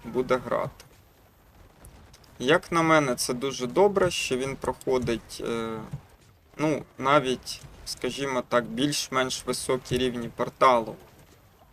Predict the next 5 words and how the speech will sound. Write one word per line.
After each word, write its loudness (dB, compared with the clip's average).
дуже 0
швидко. 0
Ну, 0
не 0
геть 4